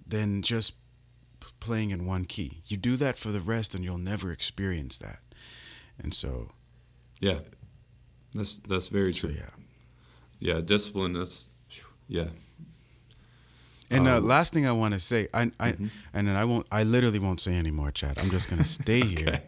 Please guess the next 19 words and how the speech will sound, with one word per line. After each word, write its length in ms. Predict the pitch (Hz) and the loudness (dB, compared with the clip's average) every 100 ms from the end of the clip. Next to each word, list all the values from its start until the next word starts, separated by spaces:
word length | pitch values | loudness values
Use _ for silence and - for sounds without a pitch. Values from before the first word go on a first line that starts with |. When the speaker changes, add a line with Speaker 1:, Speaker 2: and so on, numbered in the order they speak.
| - - - - | -18 -20 -16 -4
Speaker 1:
and, 260 | 101 90 90 | 0 2 4
Speaker 2:
All 60 | |
right. 80 | 92 | 4
Speaker 1:
and 120 | 92 | 2
see 220 | - - 107 | 0 0 0
what 260 | 101 - | 0 -2
you, 360 | 95 92 87 76 _ - - | -4 -2 -4 -8 _ -20 -8
however 440 | 110 107 107 110 | -2 0 0 -2
you 200 | 98 104 | -2 -2
end 200 | 90 76 | -2 -4
it. 100 | - - - - - - - | -10 -16 -20 -20 -20 -20 6
Speaker 2:
All 80 | 98 | 10
right. 80 | 92 110 92 - - - _ | 10 8 2 -4 -18 -20 _
Speaker 1:
But 60 | 107 | 0
I 40 | 107 | 4
know 240 | 113 139 | 6 6
we 140 | 131 | 4
talked 340 | 120 131 120 113 | 4 2 0 -2
about, 400 | 95 98 90 | -2 0 -2